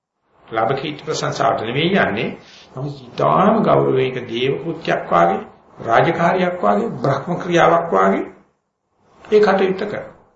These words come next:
ඒ වගේම සප්පායකාරී හොති ඒක ලවතනත ලැබීමට කුමක් කළ යුතුද? පරියන්කේ කොහොම වාඩි වෙන්න? කොයි දිහාවට වාඩි වෙන්න? කොයි වෙලාවට වාඩි වෙන්න? කලින් සක්මන් කරන්න ඕනද?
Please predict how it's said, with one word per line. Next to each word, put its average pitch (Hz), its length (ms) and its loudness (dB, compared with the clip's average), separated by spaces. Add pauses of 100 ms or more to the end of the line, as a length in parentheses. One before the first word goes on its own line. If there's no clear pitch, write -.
(300)
ඒ 185 100 -4
වගේම 226 220 2
සප්පායකාරී 131 920 4
හොති 147 300 0
ඒක 190 180 0
ලවතනත 156 640 0
ලැබීමට 151 580 0
කුමක් 208 380 0
කළ 135 180 2
යුතුද? 107 360 -4
පරියන්කේ 135 640 -2 (360)
කොහොම 170 320 0
වාඩි 151 340 4
වෙන්න? - 200 -4 (100)
කොයි - 240 0
දිහාවට 151 480 4
වාඩි 113 280 2
වෙන්න? - 140 -8
කොයි - 200 0
වෙලාවට 151 460 4
වාඩි 120 300 2
වෙන්න? 123 240 -8
කලින් - 300 -4
සක්මන් - 400 -4
කරන්න - 320 2
ඕනද? 104 200 -6